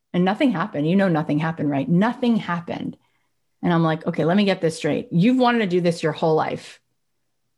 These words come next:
You finally completed it. How many people did you send that to?" Six. Six people told you no. You're like, "Yeah, that's it." I'm like, "That's interesting." Six people.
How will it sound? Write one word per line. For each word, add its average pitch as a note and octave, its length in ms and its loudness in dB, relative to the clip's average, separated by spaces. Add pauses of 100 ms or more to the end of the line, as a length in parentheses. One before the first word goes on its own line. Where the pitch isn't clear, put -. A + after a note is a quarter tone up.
(160)
You E3+ 100 2
finally A3+ 480 0
completed E3+ 440 0
it. - 200 -4 (640)
How D#4 120 2
many F4+ 160 2
people C4 180 2
did B3 140 2
you C4 80 0
send C4+ 180 2
that C4+ 160 2
to?" D4 340 0
Six. - 680 -8 (400)
Six - 340 -4
people B3+ 320 2
told A3 260 2
you F#3+ 140 2
no. F3+ 160 2
You're F3+ 120 0
like, D3 180 -4
"Yeah, D#3+ 240 0
that's F#3+ 320 -2
it." D#3 200 -2 (200)
I'm F#3 100 -2
like, D#3 220 0 (280)
"That's A3+ 220 -2
interesting." E3 640 -4 (1160)
Six E4 300 -2
people. - 540 0